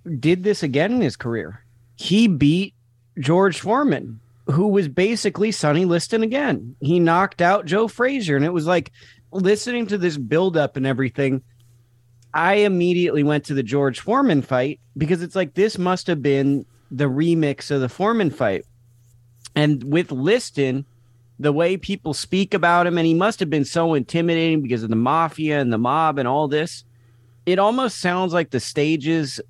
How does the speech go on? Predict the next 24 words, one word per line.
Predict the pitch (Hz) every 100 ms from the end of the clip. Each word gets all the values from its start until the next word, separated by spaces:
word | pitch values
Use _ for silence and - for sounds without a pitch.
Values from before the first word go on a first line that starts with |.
| -
of | 135 117
grieving | 98 113 139 151 165 160 151 - _ _
is | 135 120
denial. | 127 113 113 131 151 175 - _ _ _ _ _ _ 156
And | 156 151
no | 170 196
one | 220 220
could | 170 156
fathom | 117 - 139 180 175 127 - 107 107 - 123
that | 135 135
this | 190 208 -
guy, | 170 165 160 113 101 - _ -
Ali, | 147 165 165 156 160 120 - - _ _ _ _ _ -
brash | 131 156 175 175 147
trash | - 160 165 156 -
talker, | 143 127 113 - - - -
huge | - - 185 196 151
underdog, | 156 165 156 120 104 95 - _ _ _
how | - 202 277
could | - 226
he | 151 185 233
be | 202 180
the | 147 131
guy | 131 120 127 170